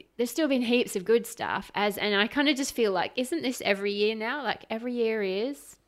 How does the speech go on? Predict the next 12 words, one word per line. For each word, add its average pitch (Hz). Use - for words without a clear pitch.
lots -
of 294
good 262
stuff, 226
lots 214
of 247
not 240
so 226
good 202
stuff. -
But -
what 214